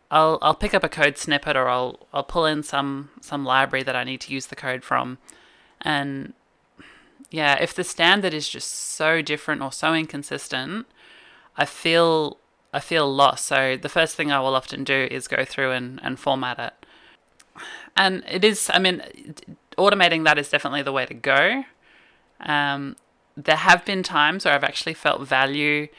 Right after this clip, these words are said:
in going through line by line and formatting it myself, because as I format it, I then gain an understanding of the, of the code. It's like a way of, of, uh,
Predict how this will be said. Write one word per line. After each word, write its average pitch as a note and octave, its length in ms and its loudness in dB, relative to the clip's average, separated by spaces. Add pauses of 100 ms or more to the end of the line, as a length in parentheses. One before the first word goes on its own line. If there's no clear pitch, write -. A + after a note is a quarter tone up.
(400)
in C#3 240 0
going C#3+ 340 2
through C#3 380 2
line C3+ 240 4
by C3+ 160 6
line C3 280 4
and C3 120 -6
formatting C3+ 420 -2
it - 60 -14
myself, C3+ 480 -2
because C3+ 300 -6
as D3 160 2
I C3 80 6
format C3+ 500 0
it, - 200 -4 (440)
I C#3+ 120 -2
then C3 360 -2 (160)
gain C3+ 320 -2
an C3 80 -2
understanding B2+ 640 -4
of A#2+ 180 -14
the, B2+ 400 -4 (500)
of A#2+ 140 -14
the C3 80 -8
code. D#3 420 4
It's - 200 -6
like - 100 -10
a C3+ 80 0
way B2+ 320 2
of, B2 340 -6 (720)
of, B2+ 340 -4
uh, A#2+ 340 0